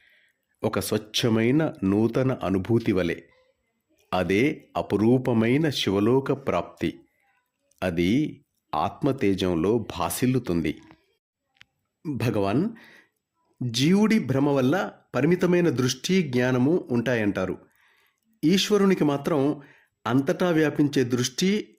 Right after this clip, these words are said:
జ్ఞానము ఉంటాయంటారు. అంతేకాక, వ్యక్తి తన పరిమితమైన దృష్టిని, జ్ఞానాన్ని విడనాడితే,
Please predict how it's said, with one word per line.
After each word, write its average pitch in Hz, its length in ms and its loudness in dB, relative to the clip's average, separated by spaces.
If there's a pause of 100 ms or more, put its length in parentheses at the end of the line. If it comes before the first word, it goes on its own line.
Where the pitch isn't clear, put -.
జ్ఞానము 131 840 0
ఉంటాయంటారు. 101 720 -2 (580)
అంతేకాక, 120 540 -2 (720)
వ్యక్తి 139 680 -2 (140)
తన 156 120 0
పరిమితమైన 170 640 2
దృష్టిని, 147 640 0
జ్ఞానాన్ని 139 880 0 (140)
విడనాడితే, 135 840 0